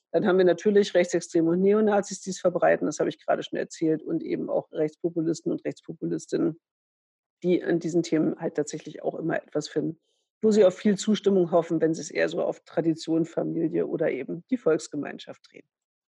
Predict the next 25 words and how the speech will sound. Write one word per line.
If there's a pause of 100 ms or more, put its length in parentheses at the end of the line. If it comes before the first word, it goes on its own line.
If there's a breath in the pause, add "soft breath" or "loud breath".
(420)
Wenn
wir
eben
noch
mal
auf
diesen,
äh,
rechtspopulistischen
Bereich
gucken,
äh,
hat
man
da
so
auch
ganz
klare
Themen,
die
immer
wieder
vorkommen.
Ähm,